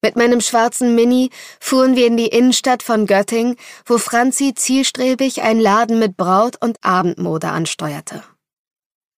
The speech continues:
Alles wirkte elegant und durchgestylt. Selbst der Türgriff war vergoldet.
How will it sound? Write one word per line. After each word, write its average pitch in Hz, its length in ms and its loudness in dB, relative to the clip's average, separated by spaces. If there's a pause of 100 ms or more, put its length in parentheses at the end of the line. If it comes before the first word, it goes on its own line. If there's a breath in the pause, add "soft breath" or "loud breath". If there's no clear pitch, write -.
Alles 175 420 -4
wirkte 190 280 -4
elegant 175 640 0
und 180 180 -2
durchgestylt. 185 960 -4 (500 loud breath)
Selbst 233 360 0
der 254 120 2
Türgriff 247 540 -4
war 170 100 -8
vergoldet. - 800 -8